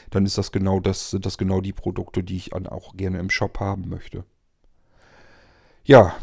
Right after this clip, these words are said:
ähm, ich hatte zu dem Molino eben noch gesagt, ähm, dieses, diesen Inter-, Internet-Radio-Rekorder, dann kann man die,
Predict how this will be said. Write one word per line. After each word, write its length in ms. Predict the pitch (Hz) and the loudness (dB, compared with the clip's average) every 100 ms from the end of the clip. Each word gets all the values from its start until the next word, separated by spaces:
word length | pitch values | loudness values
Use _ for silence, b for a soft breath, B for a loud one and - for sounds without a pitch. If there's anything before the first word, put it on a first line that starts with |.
| B - - | B -14 2
ähm, 300 | 127 139 143 | 4 4 2
ich 100 | 143 | 4
hatte 200 | 185 151 | 4 4
zu 160 | - 180 | 4 4
dem 160 | 165 | 6
Molino 260 | 139 165 214 | 4 6 4
eben 160 | 180 | 4
noch 80 | 160 | 0
gesagt, 340 | - 160 - - | 0 -2 -2 -4
ähm, 460 | - 139 139 139 131 | 0 2 2 -2 -4
dieses, 420 | 120 123 117 - | -6 -6 -8 -10
diesen 340 | - 113 - | -10 -6 -6
Inter-, 380 | - - - 135 | -4 -4 -2 -4
Internet-Radio-Rekorder, 920 | 175 151 135 - 127 160 156 143 143 135 | -2 0 -2 0 2 2 0 2 4 4
dann 100 | 127 | 4
kann 140 | 147 | 4
man 100 | 147 | 2
die, 240 | 131 131 | 2 0